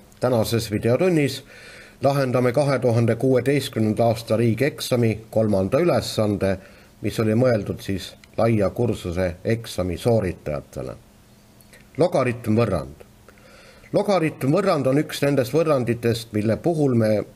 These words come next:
võrrandi lahendamise järel siis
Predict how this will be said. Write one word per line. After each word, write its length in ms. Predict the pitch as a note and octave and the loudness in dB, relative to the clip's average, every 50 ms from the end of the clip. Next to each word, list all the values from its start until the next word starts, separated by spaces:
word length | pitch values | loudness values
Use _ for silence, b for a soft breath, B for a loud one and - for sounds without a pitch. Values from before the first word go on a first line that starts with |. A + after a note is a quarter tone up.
| - - - - | -20 -20 -12 -4
võrrandi 640 | - B2 C3+ C3 A#2+ G#2+ G2+ F#2 F2 - F#2 F2+ F2 F2 B B B B B B B B B B B B B B B B B B B B B - - - - - - - | -2 -2 0 2 2 2 0 -2 -2 -2 -2 -2 -2 -4 B B B B B B B B B B B B B B B B B B B B B -20 -20 -20 -20 -16 -6 0
lahendamise 680 | A2+ D#3 F3+ F3+ E3 D3 C3+ B2+ B2+ B2 A2+ A#2 A2+ A2 | 0 2 2 2 2 2 2 2 2 2 2 0 0 0
järel 460 | A2 A#2+ D3 E3 - D#3+ D3 C#3 C3 A2+ | 2 2 2 2 2 2 2 0 0 -4
siis 400 | - - - A2+ A2+ G2+ - | -4 -2 0 0 0 0 -2